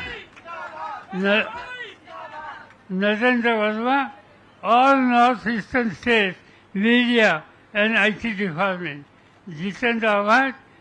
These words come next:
Bihar, छत्तीसगढ़, Jammu कश्मीर and Karnataka, Labour Department,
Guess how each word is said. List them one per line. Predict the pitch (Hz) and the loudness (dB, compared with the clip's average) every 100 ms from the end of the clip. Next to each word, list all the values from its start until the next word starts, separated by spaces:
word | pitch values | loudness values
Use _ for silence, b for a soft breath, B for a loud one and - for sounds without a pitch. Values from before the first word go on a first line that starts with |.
| _ 202 | _ -8
Bihar, | 202 208 233 247 202 | 0 4 4 2 0
छत्तीसगढ़, | - 220 - 240 214 226 202 | -6 -8 -6 -6 0 -2 0
Jammu | 202 220 240 | -4 -4 -6
कश्मीर | 233 214 - 233 208 160 b b - | -8 -8 -6 -4 -4 -8 b b -6
and | 214 226 - | -4 -4 -4
Karnataka, | 208 208 208 202 196 156 b b b - | -4 -2 -2 0 -4 -4 b b b -10
Labour | 180 202 214 262 233 | -2 -2 0 -2 -2
Department, | 214 151 214 208 214 196 | -6 -4 -4 -2 -4 -6